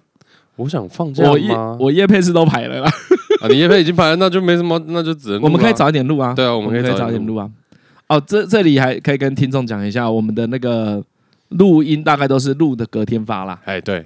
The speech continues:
Speaker 2: 基本上都是录的隔天发。
Speaker 1: 嗯，其实就毫无存档。
Speaker 2: 对，对，对，对。啊，因为那种即时感比较好玩啦。
Speaker 1: 对啊。
Speaker 2: 就是发生
Speaker 1: 啊，只有访问
Speaker 2: 什么事。
Speaker 1: 可能会拖一下。
Speaker 2: 哎，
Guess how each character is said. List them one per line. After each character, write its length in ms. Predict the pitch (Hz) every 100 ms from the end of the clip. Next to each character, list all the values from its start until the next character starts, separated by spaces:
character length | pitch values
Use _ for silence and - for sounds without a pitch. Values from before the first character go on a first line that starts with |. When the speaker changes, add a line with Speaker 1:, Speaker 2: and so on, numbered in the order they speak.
| _
Speaker 2:
基 200 | - 143
本 180 | 139 104
上 260 | 110 110 101
都 120 | 107
是 180 | 113 110
录 200 | 123 110
的 80 | 98
隔 160 | 92
天 180 | - 98
发。 160 | 98 90
Speaker 1:
嗯， 40 |
其 180 | 104 101
实 100 | 101
就 260 | 92 104 -
毫 240 | - 95
无 240 | 110 107 107
存 220 | 98 95
档。 160 | 92 - _ -
Speaker 2:
对， 120 | 123
对， 140 | 117
对， 220 | 113 110
对。 200 | 107 101
啊， 640 | 95 90 107 _ _ - 160
因 100 | 190
为 80 | 190
那 60 |
种 160 | 190 131
即 200 | - 143
时 180 | 123 131
感 220 | 123 101
比 80 | 95
较 140 | 120
好 120 | 113
玩 160 | 87 64
啦。 100 | - -
Speaker 1:
对 80 |
啊。 120 | 92 80
Speaker 2:
就 120 | 123
是 140 | 127
发 140 | 117 117
生 60 |
Speaker 1:
啊， 20 |
只 80 | 117
有 100 | 190
访 180 | 165 110
问 120 | 120
Speaker 2:
什 20 | 139
么 20 |
事。 60 | 104
Speaker 1:
可 60 |
能 280 | 82 78 78 - _ _ _ _ _
会 120 | - 101
拖 260 | 92 87
一 20 | 80
下。 180 | 80 _ _ _
Speaker 2:
哎， 160 | 139